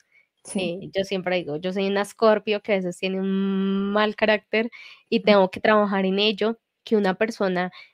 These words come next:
Speaker 2: que te valore, que trabaje contigo esas debilidades, eso, pues, es, eh, de uno en un millón, digo
Speaker 1: Ujú.
Speaker 2: yo, porque como te digo, ya en estas épocas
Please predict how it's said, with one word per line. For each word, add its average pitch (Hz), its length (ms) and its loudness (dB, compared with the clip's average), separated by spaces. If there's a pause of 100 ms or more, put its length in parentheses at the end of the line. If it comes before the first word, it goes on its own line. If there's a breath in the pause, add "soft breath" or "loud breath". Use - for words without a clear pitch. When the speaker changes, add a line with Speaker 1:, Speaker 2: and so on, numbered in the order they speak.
Speaker 2:
que 226 120 2
te 220 180 2
valore, 214 760 4
que 214 160 -2
trabaje 226 540 4
contigo 202 540 -2
esas 196 180 -4
debilidades, 226 640 0
eso, 185 320 -2 (100)
pues, 208 140 -2
es, 185 320 -2 (440 loud breath)
eh, 190 760 2
de 214 160 4
uno 196 160 2
en 214 100 2
un 220 120 2
millón, 214 600 4
digo 196 340 -2
Speaker 1:
Ujú. 196 320 0
Speaker 2:
yo, - 40 -20 (240)
porque 208 220 0
como 196 240 -2
te 190 80 -2
digo, 175 160 -4
ya 175 220 -4
en 185 100 -6
estas 202 320 -4
épocas 220 520 -4